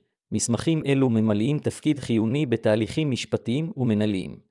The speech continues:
מבטיחים הגנה על זכויות ומאפשרים רישום מדויק. בין אם לצורך הליכים משפטיים, תיעוד אישי או חקר היסטוריה משפחתית,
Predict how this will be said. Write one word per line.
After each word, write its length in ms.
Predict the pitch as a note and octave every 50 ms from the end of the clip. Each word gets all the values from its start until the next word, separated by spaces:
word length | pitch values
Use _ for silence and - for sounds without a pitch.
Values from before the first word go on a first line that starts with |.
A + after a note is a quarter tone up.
| _ _ _ _ _ _ -
מבטיחים 500 | A2 A2 G2+ - - G2 - D#3+ E3 D#3
הגנה 360 | B2+ G#2 G#2 G2+ G#2+ B2 C#3
על 100 | C3+ A2+
זכויות 520 | G2+ - - C3 A#2 B2+ C#3+ C#3+ C3+ C3+ -
ומאפשרים 640 | C#3 B2 A#2+ A2+ G#2 - - - C3+ C#3 D3+ D3+
רישום 440 | C#3 A#2+ - - - C#3+ B2+ A#2+ A#2 -
מדויק. 720 | G#2 G#2+ G2+ F2+ G#2 G2 F2+ F2+ B1 B1 - _ - - _ _ _ _ _ _ _ _ _ _ _ _ _ _ _ _ _ _ _ -
בין 220 | G#2+ B2+ E3 F#3
אם 140 | F3 D3 A#2+
לצורך 460 | G#2 G2 - - C3 C3 A#2+ - -
הליכים 380 | G#2 F#2 F2+ - - C3+ B2 A#2+
משפטיים, 680 | G#2 - - - A2+ - - G#2 G#2 F#2 F2 D#2+ D2 - - _ _ _ _ _ _ _ _
תיעוד 300 | - G#2+ - D#3+ E3+ C3+
אישי 340 | B2 A2 - - D3+ D3+ C#3
או 100 | B2+ G2+
חקר 380 | - - D3+ D3+ - C3 A2
היסטוריה 540 | G#2+ G#2+ - - - D3+ D3+ D3 D#3 E3 C3+
משפחתית, 800 | A2+ A2 - - - G#2 - - - - G2+ G2 G2+ - _